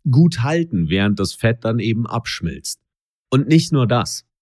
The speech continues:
Das Ausdauertraining, eine gute Ausdauerfähigkeit deines Körpers kann die Muskelentwicklung sogar begünstigen. Und das gibt drei Mechanismen, die hier eine Rolle spielen.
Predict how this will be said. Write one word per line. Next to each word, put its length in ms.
Das 160
Ausdauertraining, 1300
eine 220
gute 480
Ausdauerfähigkeit 1600
deines 380
Körpers 560
kann 400
die 100
Muskelentwicklung 1080
sogar 380
begünstigen. 720
Und 180
das 180
gibt 280
drei 380
Mechanismen, 760
die 120
hier 160
eine 120
Rolle 320
spielen. 420